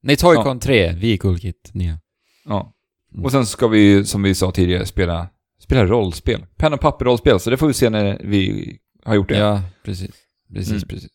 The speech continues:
Speaker 1: Men vad kul. Eh, oss når man ju som vanligt på, eh, trekraften punkt net, och så hittar, klickar ni vidare till kontakt och ser ni vart ni, vi befinner oss på alla sociala medier. Jag har faktiskt också nu, Alex, börjat länka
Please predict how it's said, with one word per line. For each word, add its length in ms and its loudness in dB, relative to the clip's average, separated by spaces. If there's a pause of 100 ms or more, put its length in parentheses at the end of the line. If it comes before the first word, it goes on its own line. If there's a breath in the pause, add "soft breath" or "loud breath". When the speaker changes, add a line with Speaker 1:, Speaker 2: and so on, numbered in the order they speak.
(920 loud breath)
Speaker 1:
Men 280 2
vad 140 0
kul. 280 4
Eh, 340 4
oss 240 0
når 180 0
man 100 0
ju 60 -2
som 160 -4
vanligt 500 -2
på, 300 2
eh, 180 2
trekraften 480 -4
punkt 240 -6
net, 400 -4
och 300 -2
så 80 -4
hittar, 640 -4
klickar 280 -6
ni 140 -4
vidare 300 -2
till 120 -12
kontakt 540 0
och 220 0
ser 200 -4
ni 80 -2
vart 220 -2
ni, 280 -2
vi 180 -2
befinner 280 -4
oss 80 -4
på 100 -6
alla 280 -2
sociala 320 -2
medier. 220 0
Jag 120 8
har 80 8
faktiskt 340 -2
också 220 -4
nu, 140 0
Alex, 260 0
börjat 180 0
länka 580 -2